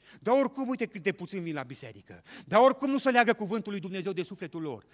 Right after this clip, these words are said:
Dar oricum, ei sunt cu lumea și cu lucrurile acestea și cuvântul lui Dumnezeu nu lucrează.” Iisus Hristos era crucificat. Iisus Hristos era mort. Și Iisus Hristos se duce în Duhul să vestească celor morți de zeci,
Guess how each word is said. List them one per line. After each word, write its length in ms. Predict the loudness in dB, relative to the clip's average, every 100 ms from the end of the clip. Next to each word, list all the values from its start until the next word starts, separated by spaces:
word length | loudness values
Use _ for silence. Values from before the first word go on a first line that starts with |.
| -14 -4
Dar 140 | 4 6
oricum, 600 | 6 4 4 4 4 -4 -4
ei 200 | -2 -2
sunt 120 | -4
cu 60 | -4
lumea 480 | -2 2 2 2 0 -10
și 140 | -8
cu 80 | -4
lucrurile 280 | -4 0 0
acestea 460 | 0 -4 0 -2 -4
și 120 | -8
cuvântul 340 | -6 -4 -4 -4
lui 100 | -6
Dumnezeu 320 | -6 -4 -6
nu 80 | -6
lucrează.” 640 | -6 -4 -4 -6 -14 _ _ _ _
Iisus 400 | -12 -10 -10 -10 -8
Hristos 520 | -10 -8 -6 -6 -4
era 260 | -4 -4
crucificat. 760 | -6 -10 -16 -16 -10 -8 -8 -12 _ _ _ _ _
Iisus 340 | -18 -14 -14 -14
Hristos 400 | -18 -16 -18 -14
era 200 | -12 -12
mort. 520 | -12 -14 -16 _ _ _ _ -18
Și 140 | -12
Iisus 340 | -10 -8 -12 -10
Hristos 440 | -10 -10 -8 -8
se 80 | -8
duce 280 | -10 -8 -8
în 120 | -8
Duhul 460 | -10 -10 -6 -6 -8 -16
să 140 | -12
vestească 540 | -8 -8 -6 -6 -6 -10
celor 300 | -6 -6 -6
morți 480 | -4 -2 -2 -6 -20 -18
de 100 | -14 -2
zeci, 420 | 2 2 -2